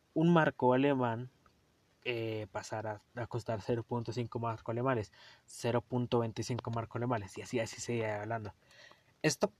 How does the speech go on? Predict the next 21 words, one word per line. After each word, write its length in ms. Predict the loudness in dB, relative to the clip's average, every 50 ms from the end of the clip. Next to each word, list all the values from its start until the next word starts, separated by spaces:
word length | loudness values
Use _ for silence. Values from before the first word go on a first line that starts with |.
| _ _ _ _ _ _ _ _ _ 0
se 160 | 2 4 4
le 100 | 6 6
llamó 260 | 6 6 6 6 6
la 380 | 8 8 8 8 8 6 2 0
devaluación 640 | 4 6 8 8 8 8 6 4 4 2 0 2
de 80 | 2 2
monedas 580 | 2 2 2 2 2 2 0 0 -2 -4 -6 -4
europeas, 680 | 0 0 0 0 -2 -2 0 0 0 0 -2 -6 -14 _ _ _ _ _ _ _ _ _ _ _ _ _ _ _ _ _ _
porque 260 | -6 -6 -2 -2 -4
a 40 | -2
costa 560 | 2 4 4 4 4 2 2 2 2 0 -4 _ _ _ _ _ _ -10
de, 500 | -6 -4 -4 -4 -4 -6 -8 -10 -14 -16 -20 _ _ -20 -20 -20 -14
de 160 | -10 -8 -6
las 260 | -6 -6 -8 -8 -8
economías 440 | -10 -8 -8 -8 -6 -6 -6 -6 -6
del 140 | -8 -8 -4
Reino 240 | -2 -2 0 0
Unido, 520 | 0 0 0 -2 -2 -2 -2 -2 -4 -4 -4 -2
Francia, 760 | -2 0 0 -2 -2 -4 -2 -2 0 0 0 0 -2 -4 -6 _ -20 -12 -6
eh, 240 | -4 -4 -4 -6 -10 -14 _ _ _ _ -20 _ _ -20 -20 _ _ _ _ _ _ _ _ -16 -10
Alemania, 640 | -8 -4 0 2 6 6 8 6 6 4 0 0 -4